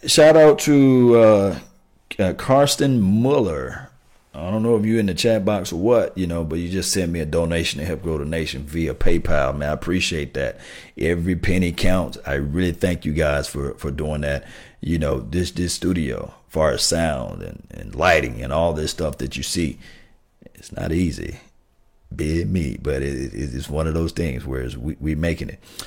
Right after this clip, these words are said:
Uh, because Jameis is a, uh, turnover machine.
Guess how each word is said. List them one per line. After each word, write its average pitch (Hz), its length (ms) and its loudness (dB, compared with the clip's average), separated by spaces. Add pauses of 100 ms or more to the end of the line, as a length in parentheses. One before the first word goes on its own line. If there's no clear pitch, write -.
(200)
Uh, 78 400 -2 (140)
because 135 840 4 (320)
Jameis 107 680 2 (120)
is 95 200 0
a, 80 400 0
uh, 76 40 -6
turnover 80 520 -2
machine. 71 640 -6